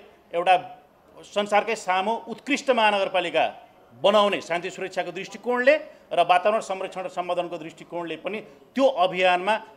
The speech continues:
हामीहरूको उद्देश्य संयुक्त रूपमा पुरा हुनेछ भन्ने पनि, अ, मैले महसुस गरेको छु। अघि यहाँ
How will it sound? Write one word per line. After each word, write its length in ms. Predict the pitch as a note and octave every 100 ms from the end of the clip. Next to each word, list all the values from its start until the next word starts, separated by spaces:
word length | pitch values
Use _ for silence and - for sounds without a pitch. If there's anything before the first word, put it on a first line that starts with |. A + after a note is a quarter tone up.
| -
हामीहरूको 420 | A#2 A3+ B3+ A3+
उद्देश्य 400 | G3+ F#3+ F3+ - D#3+ G#2 - _
संयुक्त 360 | - G3+ A3+ G3+
रूपमा 300 | F#3 F3+ E3+ -
पुरा 140 | F3 D#3+ G#2+
हुनेछ 260 | E3 F3+ F#3 C#3+
भन्ने 200 | C3+ D3
पनि, 200 | E3 F3 - _ _ -
अ, 400 | C#3 D3 D3+ -
मैले 220 | D3+ G#3+ G3
महसुस 340 | E3+ D#3 C#3+
गरेको 240 | C#3 A#2+
छु। 160 | A2+ G2+ - _ _ _ -
अघि 260 | F#3 A3+ C4+ G#3+ - - _ - _ _ _ - - _ _ _ -
यहाँ 260 | C#3+ A3+